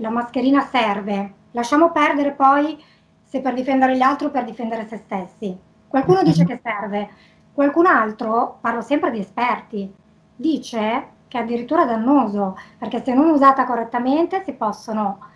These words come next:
Speaker 1: creare dei batteri, possono avere degli effetti,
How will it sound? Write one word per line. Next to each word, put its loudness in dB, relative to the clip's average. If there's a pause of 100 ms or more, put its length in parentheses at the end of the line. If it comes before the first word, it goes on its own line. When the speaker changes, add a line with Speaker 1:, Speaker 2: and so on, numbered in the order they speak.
(200)
Speaker 1:
creare -2
dei -6
batteri, 2
possono -8
avere -2
degli -2
effetti, 0